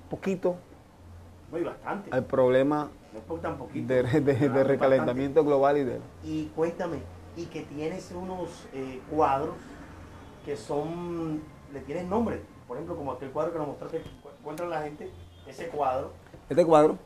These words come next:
Speaker 1: como todo aquí, se llama No Cago en el Cuarto. Todos los cuadros tienen un nombre, o tienen una razón de ser.
Speaker 2: De ser.
Speaker 1: No Cago en el Cuarto. Aquí vemos una mujer victoriosa. Esto me quedó ya después del boxeo. Que sale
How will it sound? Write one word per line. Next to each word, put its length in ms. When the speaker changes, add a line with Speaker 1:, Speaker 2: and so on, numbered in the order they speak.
Speaker 1:
como 140
todo 160
aquí, 360
se 140
llama 260
No 180
Cago 220
en 60
el 100
Cuarto. 300
Todos 200
los 100
cuadros 280
tienen 200
un 40
nombre, 280
o 40
tienen 200
una 80
razón 300
de 100
ser. 140
Speaker 2:
De 80
ser. 180
Speaker 1:
No 120
Cago 180
en 60
el 60
Cuarto. 240
Aquí 160
vemos 180
una 140
mujer 220
victoriosa. 600
Esto 160
me 120
quedó 240
ya 160
después 380
del 80
boxeo. 360
Que 80
sale 520